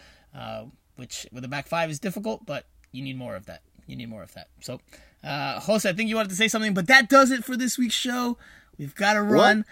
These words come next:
Speaker 1: I've got a flight. I've got a flight to catch, my friend. I've gotta get to
Speaker 2: That's
Speaker 1: Colombia.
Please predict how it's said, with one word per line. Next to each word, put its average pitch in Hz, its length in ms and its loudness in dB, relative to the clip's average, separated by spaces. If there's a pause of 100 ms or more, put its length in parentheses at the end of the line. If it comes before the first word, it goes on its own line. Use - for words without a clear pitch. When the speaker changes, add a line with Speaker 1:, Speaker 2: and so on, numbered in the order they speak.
(180)
Speaker 1:
I've 226 200 6
got 277 160 6
a 254 60 4
flight. 277 500 6
I've 208 200 0
got 262 160 0
a 233 80 -2
flight 240 320 -4
to 226 100 -2
catch, 233 340 2
my 175 200 -2
friend. 185 340 -2
I've 208 140 0
gotta 214 180 0
get 208 160 -2
to 220 60 0
Speaker 2:
That's 147 120 4
Speaker 1:
Colombia. 185 600 0